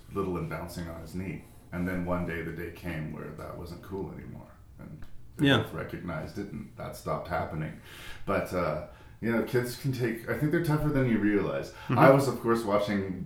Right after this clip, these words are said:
Speaker 1: ridiculously hard movies when I was too young. And strangely, my kids are the opposite. I have to bully them into watching, like, even, like, light movies.
Speaker 2: Oh, this
Speaker 1: My
Speaker 2: is
Speaker 1: son's been
Speaker 2: mm-hmm.
Speaker 1: getting into time travel, so I practically Clockwork Oranged him into watching Back to the Future.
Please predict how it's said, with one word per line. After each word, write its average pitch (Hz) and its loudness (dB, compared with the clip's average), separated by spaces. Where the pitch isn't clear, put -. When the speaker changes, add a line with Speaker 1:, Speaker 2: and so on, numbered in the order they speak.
Speaker 1:
ridiculously 98 0
hard 85 0
movies 82 -4
when 87 0
I 78 0
was 85 -2
too 82 -6
young. 76 -4
And 101 2
strangely, 101 0
my 85 0
kids 90 -2
are 87 -2
the 80 -2
opposite. 80 -4
I 82 -6
have 90 0
to 95 -2
bully 87 0
them 73 -6
into 80 -6
watching, 76 -6
like, 78 -6
even, 101 -2
like, 80 -6
light 85 -2
movies. 76 -6
Speaker 2:
Oh, 139 2
this 143 4
Speaker 1:
My 101 6
Speaker 2:
is - 2
Speaker 1:
son's 113 4
been 110 4
Speaker 2:
mm-hmm. 101 6
Speaker 1:
getting 95 2
into 85 -2
time 95 -4
travel, 76 -6
so 80 -6
I 78 0
practically 92 -2
Clockwork 87 0
Oranged 92 -2
him 82 -4
into 92 -6
watching 82 -4
Back 78 -2
to 76 -10
the - -8
Future. - -6